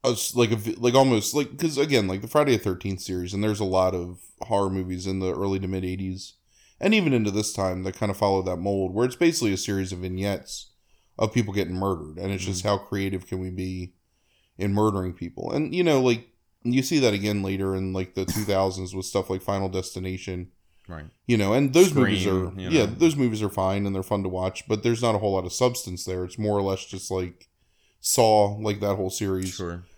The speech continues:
Speaker 1: Like, what inventive ways can we find to kill somebody that'll make people squeamish or, like, jump out of their seats or whatever? And
Speaker 2: Mm-hmm.
Speaker 1: I think there's a lot more actual thought being put into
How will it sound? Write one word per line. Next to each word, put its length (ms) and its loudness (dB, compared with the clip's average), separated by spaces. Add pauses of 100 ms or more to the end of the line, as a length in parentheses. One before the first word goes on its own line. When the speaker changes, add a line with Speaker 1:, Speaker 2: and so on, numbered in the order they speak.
(160)
Speaker 1:
Like, 200 4
what 360 6 (200)
inventive 540 2
ways 280 2
can 140 -4
we 80 -2
find 260 -2
to 60 -8
kill 280 -2
somebody 560 -6 (440)
that'll 180 4
make 220 0
people 260 -4
squeamish 640 -4
or, 140 0
like, 300 -4 (240)
jump 280 0
out 120 2
of 80 -2
their 120 -4
seats 380 -10
or 60 -2
whatever? 400 -4
And 180 -4
Speaker 2:
Mm-hmm. 160 -10 (480)
Speaker 1:
I 100 4
think 200 2
there's 200 4
a 40 4
lot 240 6
more 560 2 (1200)
actual 380 0
thought 440 0
being 320 0
put 160 -2
into 720 -4